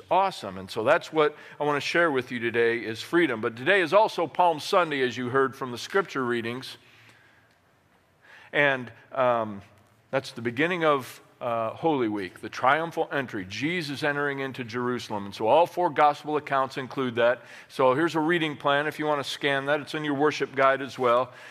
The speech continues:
You can scan that on your, uh, phone sometime this week, um, and read through the gospel accounts, uh, this week. Well, it maps out everything that happened every day,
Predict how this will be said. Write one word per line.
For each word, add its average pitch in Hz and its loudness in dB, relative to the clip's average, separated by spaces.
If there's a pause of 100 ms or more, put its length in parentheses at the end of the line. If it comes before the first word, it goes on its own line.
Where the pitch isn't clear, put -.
(140)
You 143 -10
can 139 -8
scan 156 0
that 147 2
on 143 0
your, 131 0 (260)
uh, 127 6
phone 165 2
sometime 165 0
this 151 -6
week, 165 2 (320)
um, 131 0 (240)
and 131 -2
read 165 2
through 156 4
the 135 -2
gospel 143 2
accounts, 113 -4 (220)
uh, 113 0
this 120 -4
week. 110 -4
Well, 110 0
it 113 -4
maps 135 0
out 127 4
everything 151 0
that 135 2
happened 143 2
every 135 0
day, 127 2